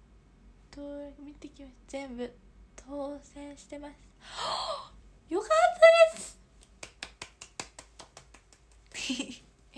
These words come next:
今日はエキストラバスが三台来てる。五十五分、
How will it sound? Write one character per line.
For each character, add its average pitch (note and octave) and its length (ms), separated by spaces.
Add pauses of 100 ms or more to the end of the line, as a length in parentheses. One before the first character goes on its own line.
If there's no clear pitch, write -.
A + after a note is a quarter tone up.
(540)
今 D#4 120
日 C#4+ 40
は A#3+ 220 (400)
エ A#3 120
キ B3 260
ス - 120 (360)
ト C#4 120
ラ C4+ 200
バ C#4 280
ス - 300 (720)
が - 160 (180)
三 B3+ 380
台 A3+ 160
来 - 120
て - 160
る。 - 80 (1200)
五 A#3+ 140
十 D4+ 240
五 E4 140
分、 B3 200